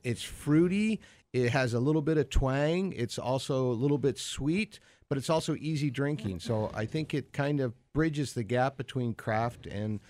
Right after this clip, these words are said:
and, uh, uh, you know, um, l-,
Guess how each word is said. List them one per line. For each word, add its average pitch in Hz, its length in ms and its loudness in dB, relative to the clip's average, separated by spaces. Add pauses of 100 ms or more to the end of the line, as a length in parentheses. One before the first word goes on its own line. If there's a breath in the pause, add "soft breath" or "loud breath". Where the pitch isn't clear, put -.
(340 soft breath)
and, 101 280 -2
uh, 90 40 -2 (340)
uh, 98 400 -4 (240)
you 117 140 -2
know, 101 200 -2 (180)
um, 95 440 -4 (180)
l-, 110 140 -4